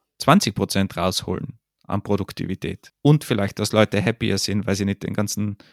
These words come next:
Boilerplate-Code da immer schreiben müssen, dann ist es meiner Meinung nach eine Priorität, die ganz, ganz oben sein muss und nicht, wir schauen uns das mal an und klären das vielleicht mit der Rechtsabteilung irgendwann.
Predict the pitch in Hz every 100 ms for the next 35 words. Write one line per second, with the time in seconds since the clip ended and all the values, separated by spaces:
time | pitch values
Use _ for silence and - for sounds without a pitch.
0 | _ - 107 110 - 104 - - _ _
1 | - - 98 90 78 101 - 87 85 101
2 | 110 135 139 _ _ 95 92 95 98 107
3 | 107 110 98 95 98 95 - - - 117
4 | 107 - 98 101 98 101 101 - - 98
5 | 110 - 95 - 95 98 - 85 90 -
6 | - - 104 117 110 - 98 101 104 98
7 | 95 95 - 92 95 92 - - 92 90
8 | 90 95 95 - 92 - - 92 95 101
9 | - 104 110 110 - 98 - 95 - -
10 | - - - - - - - -